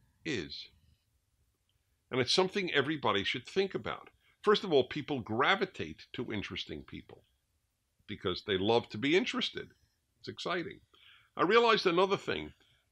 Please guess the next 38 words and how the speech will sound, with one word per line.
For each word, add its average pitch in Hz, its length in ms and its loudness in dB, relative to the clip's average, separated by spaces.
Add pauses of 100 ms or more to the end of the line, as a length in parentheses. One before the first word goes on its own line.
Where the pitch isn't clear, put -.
(180)
When 135 200 6
I 160 200 8
was, 202 260 4 (100)
this 143 240 0
happened 147 340 2
in 110 100 2
college, - 680 -2 (920)
there 170 180 6
were 220 100 6
courses 175 580 2
I 123 120 4
took - 300 0
'cause 117 200 0
I 104 80 2
had 113 240 2
to 104 80 -14
take 101 220 -2
them. 92 120 -4
They 107 80 0
were 104 160 2
required 107 520 0
courses, 85 420 -6
or 85 140 -4
there 95 100 -2
were 92 80 -6
courses 123 420 -2
I 98 100 0
took, - 400 -6 (680)
and 110 340 4
they 120 120 2
weren't 139 340 4
on 117 100 2
subjects 107 460 0
I 98 80 0
was 87 200 -4
terribly 107 500 0
interested 139 480 -4
in. - 280 -12